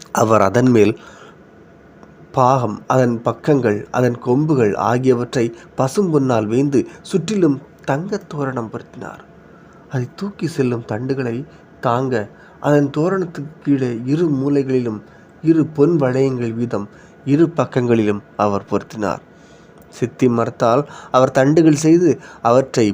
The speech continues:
பொன்னால் பொதிந்தார். அவர் தூய திருப்பொழிவு எண்ணெயையும்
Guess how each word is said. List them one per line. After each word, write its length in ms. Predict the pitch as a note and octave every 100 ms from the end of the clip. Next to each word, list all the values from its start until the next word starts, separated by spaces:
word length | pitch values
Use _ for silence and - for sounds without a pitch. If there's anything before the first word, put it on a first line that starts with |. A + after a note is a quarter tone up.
| -
பொன்னால் 540 | - G#2+ G#2+ A2+ B2
பொதிந்தார். 520 | A2+ G2 G2+ F2+ A1+ - - - - - - - - - - - - -
அவர் 300 | - D3+ D3 D3
தூய 240 | - G#3+ F#3+
திருப்பொழிவு 640 | - D3 E3+ E3+ D3 B2 A2
எண்ணெயையும் 540 | G#2+ A2+ A#2 A#2 G2